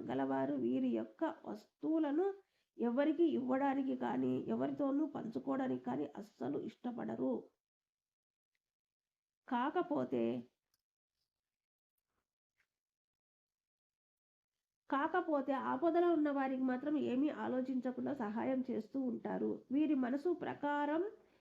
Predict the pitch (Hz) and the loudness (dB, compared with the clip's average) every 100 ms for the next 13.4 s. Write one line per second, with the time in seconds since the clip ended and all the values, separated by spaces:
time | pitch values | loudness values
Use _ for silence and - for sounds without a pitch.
0 | _ 277 330 330 294 240 277 311 311 277 | _ 2 4 4 0 0 0 0 2 0
1 | 285 330 269 - 247 - 277 269 277 277 | 0 -2 -2 -2 -2 0 0 2 2 2
2 | 254 302 285 262 - 269 311 359 349 277 | 2 2 2 -2 -4 0 4 6 6 4
3 | 277 339 277 247 269 330 302 262 269 302 | 2 0 0 0 2 2 0 -2 0 0
4 | 285 254 254 262 254 226 277 269 269 269 | 0 0 0 0 -2 -2 0 0 0 0
5 | 294 123 247 285 285 - 226 - 208 226 | -2 -2 -2 0 0 -2 -4 -4 -2 -2
6 | 226 - _ _ _ _ 262 320 330 320 | -2 -6 _ _ _ _ 6 8 8 6
7 | 311 196 294 320 311 269 262 311 277 - | 2 2 4 4 4 2 0 -2 -4 -4
8 | 233 262 277 320 320 294 269 262 254 277 | -4 -2 0 -2 0 0 2 2 0 -2
9 | 240 247 247 254 254 254 220 240 - 269 | 0 0 2 2 2 0 -2 -2 -2 0
10 | 233 - - 151 127 - - - _ _ | -2 -2 -4 0 0 -2 -8 -20 _ _
11 | _ - 294 311 277 294 349 349 339 311 | _ -2 2 4 4 4 6 6 6 4
12 | 302 269 - - 294 302 277 - 240 262 | 0 -2 -4 -2 0 0 -2 0 0 0
13 | 254 127 - 113 | -2 -4 -2 -2